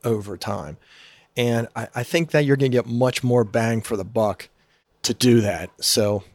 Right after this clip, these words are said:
just my food for thought, how I think you should implement if you're considering a sep or a simple. Just to review real quick, the two, a sep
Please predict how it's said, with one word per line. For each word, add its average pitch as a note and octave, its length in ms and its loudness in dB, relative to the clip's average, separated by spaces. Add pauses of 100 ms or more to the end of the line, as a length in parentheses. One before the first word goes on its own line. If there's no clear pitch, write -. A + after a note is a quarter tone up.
just - 220 0
my C3 160 2
food C3 320 0
for A#2+ 100 -6
thought, B2 300 4
how A#2+ 180 2
I A#2 60 4
think A#2+ 220 -6
you A#2+ 80 0
should - 260 -4
implement C3+ 460 2
if B2 100 -4
you're G#2+ 140 -6
considering C3 520 -2
a B2 60 -2
sep - 380 -2 (240)
or G#2+ 80 -4
a G2 40 -6
simple. E3 420 0 (520)
Just - 220 0
to D3+ 60 2
review C3 360 4
real C#3 160 4
quick, D#3 340 2
the B2 120 -6
two, D#3+ 380 2 (320)
a - 40 -6
sep - 380 4